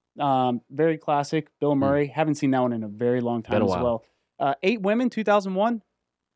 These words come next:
Speaker 1: Can't recall.
Speaker 2: Eight Women is the name of the movie?
Speaker 1: That's the name of the movie. Scrolled right by it.
Speaker 2: Unfamiliar.
Speaker 1: The Chronicles of Narnia, The Lion, the Witch, and the Wardrobe. Does that happen at Christmas?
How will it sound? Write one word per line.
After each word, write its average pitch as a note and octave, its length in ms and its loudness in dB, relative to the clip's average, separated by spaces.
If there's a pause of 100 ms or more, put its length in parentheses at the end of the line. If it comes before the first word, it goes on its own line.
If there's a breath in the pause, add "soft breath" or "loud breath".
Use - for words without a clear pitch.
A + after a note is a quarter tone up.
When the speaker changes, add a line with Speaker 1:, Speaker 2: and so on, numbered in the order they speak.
(640)
Speaker 1:
Can't D#3 160 2
recall. B2+ 380 0 (880)
Speaker 2:
Eight A#2+ 180 -2
Women A#2+ 320 2
is B2 120 -2
the A#2+ 60 -4
name A2+ 140 4
of A2+ 60 4
the A2 60 2
movie? C3+ 220 -2
Speaker 1:
That's C#3+ 200 -2
the D3 60 -6
name D3 200 0
of D#3+ 60 0
the E3 40 0
movie. A2+ 320 -2 (300)
Scrolled C#3 320 -2
right C3+ 220 0
by G2 180 -2
it. F#2 80 -14
Speaker 2:
Unfamiliar. F#2 540 -2 (260)
Speaker 1:
The D#3+ 80 0
Chronicles A3 640 0
of F3 80 -4
Narnia, F3 600 0
The C3+ 360 0
Lion, F#3 460 -2
the D3+ 120 2
Witch, E3 340 -4
and D3+ 140 0
the C#3 40 0
Wardrobe. C3 440 0
Does B2 120 -8
that A#3 140 0
happen C#4 240 -2
at B3+ 100 -8
Christmas? C#4 540 -2